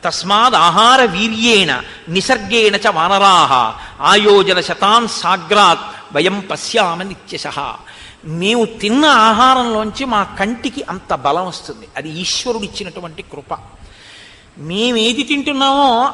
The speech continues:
అదే ఇంకొకడు తిన్నా వాడి కంటికి ఆ బలం రాదు. ఒక్క మాకే, వైనతేయులకే ఆ శక్తి. మేము తిన్న ఆహారంలోంచి ఇక్కడి నుంచి నూరు యోజనముల అవతల వరకు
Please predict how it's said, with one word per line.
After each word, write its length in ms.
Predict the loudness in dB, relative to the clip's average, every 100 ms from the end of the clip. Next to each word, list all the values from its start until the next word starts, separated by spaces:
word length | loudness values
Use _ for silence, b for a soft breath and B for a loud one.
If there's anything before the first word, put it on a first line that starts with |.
| -4
అదే 360 | -4 0 0
ఇంకొకడు 440 | 0 0 -2 -2 -2
తిన్నా 460 | -4 -4 0 0
వాడి 180 | 0 -2
కంటికి 460 | -2 -4 -4 -4 -4
ఆ 80 | -2
బలం 300 | -2 -4 -4
రాదు. 260 | -6 -8 -18 -20 -10 -6
ఒక్క 560 | -6 -8 -20 -8 0
మాకే, 520 | 2 2 0 0 -4 -4 -6
వైనతేయులకే 880 | -4 -4 -4 -2 -2 -4 -2 -2
ఆ 40 | -2
శక్తి. 460 | -8 -14 -12 -14 -14 B B B
మేము 340 | -4 -2 -2 -6 -6
తిన్న 240 | -4 0
ఆహారంలోంచి 1000 | 0 0 -2 0 0 -2 -6 -8 -8 -10
ఇక్కడి 460 | -10 -10 -2 -2 -2
నుంచి 280 | -6 -6 -8
నూరు 320 | -4 -4 -2
యోజనముల 640 | 0 2 4 2 -2 -2
అవతల 400 | -2 -2 0 0
వరకు 280 | 2 0